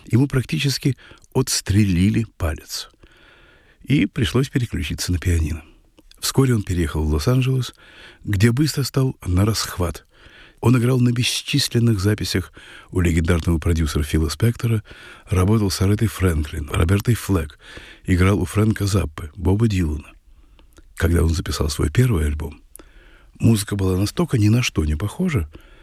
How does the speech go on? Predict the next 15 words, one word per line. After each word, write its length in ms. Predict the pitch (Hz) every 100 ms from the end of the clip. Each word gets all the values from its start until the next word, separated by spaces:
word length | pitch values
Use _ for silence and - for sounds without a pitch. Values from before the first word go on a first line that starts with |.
| - -
что 240 | - - 101
начальник 600 | 104 - 101 82 76 -
фирмы 400 | - 82 78 76
"Атлантик", 580 | - 123 120 - - _ - - - - -
истинный 540 | 127 135 - 92 82
ценитель 480 | 76 82 82 78 76
музыки, 440 | 80 80 78 78 - - -
официально 560 | - 90 - 104 95 82
живая 340 | 78 87 85
легенда, 500 | 80 82 85 87 78
один 200 | 80 82
из 80 | 80
самых 260 | 87 85 78
значительных 560 | 80 78 98 - 80
людей 340 | 82 80 85